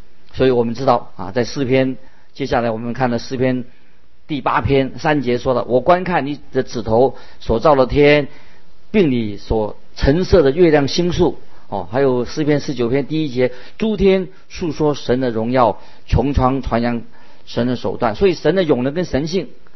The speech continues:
怎么样？明明可知的，人都知道。所以就可以说明哦，神是不变的，神的大能，啊，是存在的。保罗在《使徒行传》十四章十七节说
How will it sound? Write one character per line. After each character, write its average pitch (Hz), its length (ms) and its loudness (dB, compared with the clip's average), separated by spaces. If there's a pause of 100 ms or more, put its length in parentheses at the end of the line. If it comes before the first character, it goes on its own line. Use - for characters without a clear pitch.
(380)
怎 131 120 0
么 139 80 6
样？ 127 220 2 (280)
明 160 240 4
明 170 200 2
可 110 200 -4
知 127 200 -8
的， 110 100 -2
人 127 220 -2
都 170 140 0
知 180 200 -4
道。 165 240 -2 (340)
所 147 160 -2
以 135 220 -2 (180)
就 202 100 4
可 185 120 6
以 160 40 4
说 175 200 2
明 131 260 -2 (320)
哦， 107 120 -10
神 135 220 0
是 160 120 -4
不 185 120 -6
变 175 240 2
的， 101 160 -8
神 139 220 -6
的 160 80 -6
大 156 220 0
能， 117 300 -6 (400)
啊， 95 140 -6
是 131 160 -6
存 123 280 0
在 135 180 -2
的。 98 180 -10 (880)
保 117 120 2
罗 127 160 4
在 139 260 2
《使 113 160 -8
徒 127 100 -2
行 139 200 -4
传》 131 220 0 (120)
十 - 160 -10
四 143 160 -8
章 135 160 -2
十 147 140 -10
七 160 160 -8
节 143 140 -2
说 139 240 0